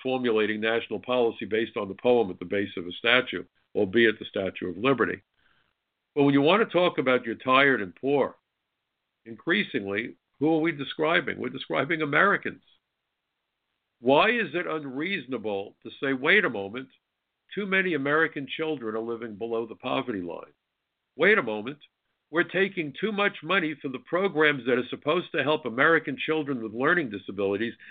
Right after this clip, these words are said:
and giving that money to fund English as a second language for folks who come here from other countries. Shouldn't the school system be most concerned with educating American children?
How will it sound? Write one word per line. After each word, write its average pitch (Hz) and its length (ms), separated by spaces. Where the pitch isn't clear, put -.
and 117 180
giving 160 320
that 139 220
money 139 380
to 139 80
fund 156 260
English 156 380
as 131 80
a 127 160
second 143 340
language 127 640
for 127 240
folks 139 280
who 127 80
come 143 240
here 127 140
from 123 200
other 127 180
countries. 135 500
Shouldn't 180 320
the - 100
school 131 380
system 156 340
be 120 140
most 110 400
concerned 127 480
with 104 160
educating 117 560
American 107 580
children? 120 500